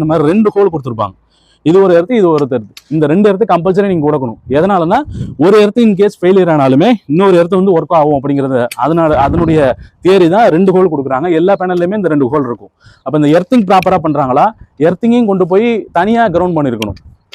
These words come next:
ஏற்கனவே உங்க வீட்ல எர்த் பிட் இருந்துச்சுனாலுமே இந்த சோலாரை பொறுத்த வரைக்கும் கம்பல்சரி உங்களுக்கு மூணு எர்த் தனித்தனியா பண்ணுவாங்க. ஒண்ணு வந்து லைட்னிங் அரெஸ்டருக்குரிய எர்த், ஒண்ணு வந்து இந்த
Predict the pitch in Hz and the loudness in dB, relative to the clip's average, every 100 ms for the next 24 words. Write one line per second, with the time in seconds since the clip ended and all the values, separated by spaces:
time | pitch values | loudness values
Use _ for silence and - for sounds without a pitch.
0 | - _ 131 165 180 214 190 190 185 160 | -20 _ -2 0 2 0 0 0 0 0
1 | 190 190 170 175 165 151 123 117 160 214 | -2 -2 0 -2 -2 -2 -2 0 0 -2
2 | - _ _ 120 - 180 233 233 208 170 | -6 _ _ -8 -2 2 4 4 2 -2
3 | 180 175 170 170 247 240 - 165 196 196 | -2 0 -2 -2 -4 -6 -6 -4 -4 -2
4 | 220 214 175 147 233 285 _ _ 143 202 | -2 0 -2 0 -2 -2 _ _ -2 0
5 | 226 190 202 185 170 175 170 156 123 101 | 2 0 0 -2 -4 -2 -2 -2 -4 -6
6 | _ _ _ - 160 208 202 202 208 156 | _ _ _ -6 -2 0 0 2 2 0
7 | - 143 185 208 190 170 - 156 139 139 | -2 0 2 2 0 0 -2 -4 0 0
8 | 143 208 254 _ _ _ 165 214 214 214 | 0 -2 -2 _ _ _ -2 0 2 2